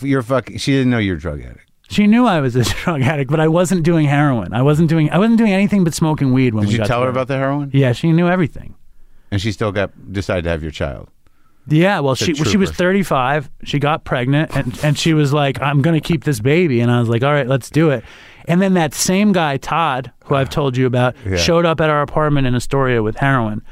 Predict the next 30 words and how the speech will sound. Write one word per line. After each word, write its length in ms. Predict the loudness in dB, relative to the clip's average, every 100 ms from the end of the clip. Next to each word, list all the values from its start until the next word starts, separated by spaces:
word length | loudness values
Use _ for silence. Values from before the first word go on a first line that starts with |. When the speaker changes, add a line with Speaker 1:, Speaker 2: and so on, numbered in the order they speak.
| -20 -16 -4
Speaker 2:
And, 280 | 0 0 2
and 160 | 2
that's 200 | 2 0
when 100 | -2
I 40 | -2
started 320 | -2 -2 -2
doing 260 | -2 -2 0
heroin 460 | 0 0 0 -2 -4 -16 -18 -10 -2
again, 440 | 0 2 2 -2 -2
and 160 | 0 2
my 100 | 4
wife 320 | 2 0 0
left 220 | 0 2
me 100 | 2
with 220 | 2 2 0
our 100 | 0
baby. 460 | 2 2 0 -2 _ _ -10 0
Baby 240 | 0 2
was 160 | 2 2
little, 180 | 0 0
and 260 | 0 0
that's 540 | 0 0 -2 -4 -12 -16 _ _ -2
when 140 | 2
I 80 | 2
went 200 | 2 2
to 100 | 0
rehab, 480 | 0 0 0 -4 -6 _ _
and 140 | -4 0
I 80 | 2
met 200 | 2